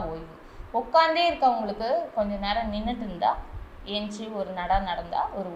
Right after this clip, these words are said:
ஓய்வு. அப்படிதானே தவிர அப்படியே சாப்பிட்டோன்னே படுத்துடணும் அப்படிலாம் கிடையாது. ஓய்வுங்கிறது அன்றாடம் இப்போ ஒருத்தங்க லேப்டாப் கண்டினியூஸா பார்த்துட்டு இருக்காங்கன்னா அவங்களுக்கு ஒரு ஃபைவ் மினிட்ஸ் அப்படி ஏஞ்சி வெளியில போறது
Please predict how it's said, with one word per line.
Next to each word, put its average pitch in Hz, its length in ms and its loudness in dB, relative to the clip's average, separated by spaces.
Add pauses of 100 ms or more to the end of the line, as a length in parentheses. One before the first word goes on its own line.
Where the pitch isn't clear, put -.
ஓய்வு. 156 240 -12 (140)
அப்படிதானே 247 440 -4 (120)
தவிர 175 180 0 (460)
அப்படியே 214 240 2 (100)
சாப்பிட்டோன்னே 233 520 2 (100)
படுத்துடணும் 190 600 -4 (140)
அப்படிலாம் 208 460 -4
கிடையாது. 156 340 -6 (640)
ஓய்வுங்கிறது 302 760 4 (1500)
அன்றாடம் 277 540 10
இப்போ 208 180 2 (460)
ஒருத்தங்க 208 380 4
லேப்டாப் 254 400 8
கண்டினியூஸா 240 580 2
பார்த்துட்டு 220 300 6
இருக்காங்கன்னா 190 400 -2 (100)
அவங்களுக்கு 330 400 4
ஒரு 285 140 -2
ஃபைவ் 247 260 4
மினிட்ஸ் 285 300 0 (160)
அப்படி 202 180 -2 (100)
ஏஞ்சி 247 300 -4
வெளியில 214 240 -2 (100)
போறது 185 300 -4